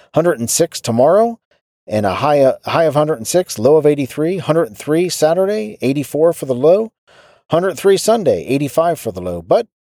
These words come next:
sunny, partly cloudy, partly sunny, all day long. Hot weather there in India, right? Hot weather. You know, I've been thinking and praying for India. Uh, they had a, just a huge outbreak of covid,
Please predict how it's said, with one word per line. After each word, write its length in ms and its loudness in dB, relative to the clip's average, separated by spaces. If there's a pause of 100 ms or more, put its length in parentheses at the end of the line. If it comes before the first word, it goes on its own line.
(140)
sunny, 500 0 (160)
partly 280 0
cloudy, 340 0
partly 260 -2
sunny, 440 -4
all 420 2 (380)
day 180 0
long. 460 -2 (640)
Hot 260 0
weather 360 2
there 300 0
in 220 -10
India, 320 -6
right? 280 0 (180)
Hot 220 -4
weather. 320 -4 (240)
You 100 -6
know, 100 4
I've 140 0
been 300 0 (440)
thinking 580 -2
and 180 -8
praying 340 0
for 180 -2
India. 400 0 (400)
Uh, 160 0
they 160 2
had 160 2
a, 220 -2
just 200 -8
a 60 -8
huge 460 0
outbreak 440 0
of 140 -4
covid, 400 0